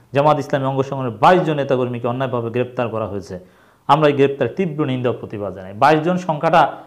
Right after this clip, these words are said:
আগের তুলনায় যথেষ্ট কম, মাঝখানে আবার একজন ছিল, আবার তাদের অবরোধ শুরু, এর মানে আরও বৃদ্ধি পাবে। তিনি আরও বলেন, দেশবাসী মনে করে সরকার বিরোধী দলকে দমন করে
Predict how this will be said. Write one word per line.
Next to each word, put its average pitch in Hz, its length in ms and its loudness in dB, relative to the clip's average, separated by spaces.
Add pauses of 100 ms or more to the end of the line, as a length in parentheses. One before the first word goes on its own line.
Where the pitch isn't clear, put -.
(180)
আগের 151 300 4
তুলনায় 151 260 -4
যথেষ্ট 131 340 -4
কম, 117 300 2 (500)
মাঝখানে 156 420 0
আবার 147 260 2
একজন 135 580 -2
ছিল, 110 260 -4 (480)
আবার 165 360 6
তাদের 156 360 4
অবরোধ 151 340 4
শুরু, 156 360 -2 (140)
এর 131 100 -4
মানে 139 220 0
আরও 127 400 4 (360)
বৃদ্ধি 143 260 2
পাবে। 120 360 2 (640)
তিনি 196 140 8
আরও 185 200 8
বলেন, 180 260 8 (400)
দেশবাসী 190 480 8
মনে 143 220 2
করে 151 260 4 (500)
সরকার 180 460 6
বিরোধী 170 300 6
দলকে 170 320 6
দমন 151 460 4
করে 127 400 0